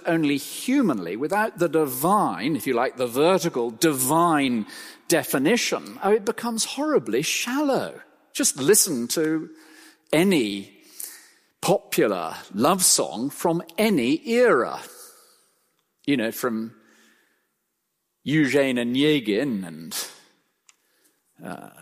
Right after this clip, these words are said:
all the way through to Glastonbury. "I love you because."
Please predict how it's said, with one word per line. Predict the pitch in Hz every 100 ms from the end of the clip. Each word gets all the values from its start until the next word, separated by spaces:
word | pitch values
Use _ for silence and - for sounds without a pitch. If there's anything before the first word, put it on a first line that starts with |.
| 80 - - _ - - _ _ _ -
all | 196 202
the |
way | 185 180
through | - 165
to | 165
Glastonbury. | 180 175 170 - 127 107 78 57 - _ _ _ _ _ _ _ _ _ _ _ _ _ _ _ _
"I | 113
love | 110 117 123 104
you | 110 101
because." | 92 104 - 139 120 85 62 64 - -